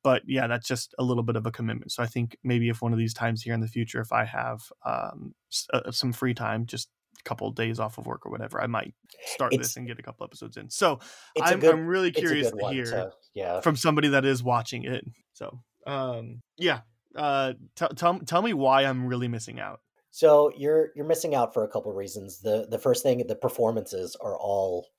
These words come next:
Speaker 2: all amazing. Um, this season's storyline is just, is just outstanding. It is,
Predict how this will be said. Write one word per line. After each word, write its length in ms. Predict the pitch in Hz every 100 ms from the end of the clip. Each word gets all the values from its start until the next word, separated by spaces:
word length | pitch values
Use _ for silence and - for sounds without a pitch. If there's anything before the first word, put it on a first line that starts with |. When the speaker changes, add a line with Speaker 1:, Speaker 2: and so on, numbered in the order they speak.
| _ _
Speaker 2:
all 380 | 113 113 104 101
amazing. 580 | 110 101 90 85 92 85 _ - -
Um, 340 | 110 104 104 98 -
this 260 | - - -
season's 840 | 135 131 131 135 135 - - - _ _ -
storyline 840 | - - 101 110 135 139 151 190 - _ _
is 540 | 110 113 107 104 - - 120
just, 460 | 113 107 - - _ _ _
is 200 | 120 113
just 240 | - 117 -
outstanding. 680 | 117 113 - 110 110 135 156
It 200 | - 110
is, 400 | 110 110 107 -